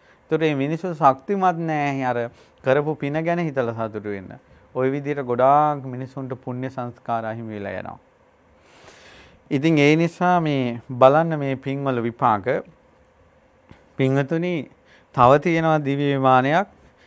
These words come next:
ඒ දිව්‍ය විමානෙත් ගොඩාක් සන්තෝෂෙන් ඉන්න දිව්‍යාංගනාව. හැබැයි මේ ඔක්කොම දිව්‍යාංගනාවෝ ඉතින්.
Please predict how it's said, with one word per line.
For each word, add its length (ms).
ඒ 200
දිව්‍ය 320
විමානෙත් 460
ගොඩාක් 960
සන්තෝෂෙන් 680
ඉන්න 260
දිව්‍යාංගනාව. 720
හැබැයි 280
මේ 220
ඔක්කොම 460
දිව්‍යාංගනාවෝ 800
ඉතින්. 260